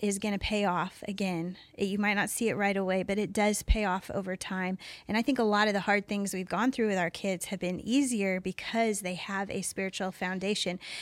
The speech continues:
And our kids and student ministries are trying to partner with parents to help them raise their kids to know and to love Jesus. So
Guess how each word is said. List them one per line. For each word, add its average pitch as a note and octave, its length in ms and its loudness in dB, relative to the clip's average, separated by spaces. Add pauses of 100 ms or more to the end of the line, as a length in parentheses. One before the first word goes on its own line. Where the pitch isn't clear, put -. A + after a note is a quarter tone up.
(180)
And G#3+ 160 2
our C#4+ 400 4 (300)
kids C#4 300 2
and G#3+ 140 0
student B3 340 2
ministries C4 640 4
are A#3+ 100 0
trying A3 420 0
to - 120 -6
partner G#3 460 0
with G#3 180 -2
parents G3+ 380 0
to - 140 -6
help - 400 -4
them F3 260 -2 (360)
raise G3+ 360 4
their G#3+ 100 2
kids F#3+ 400 -2
to G#3 140 -2
know F#3 320 2
and F3+ 160 -2
to - 100 -6
love F3+ 240 0
Jesus. F#3 480 0
So G3 380 4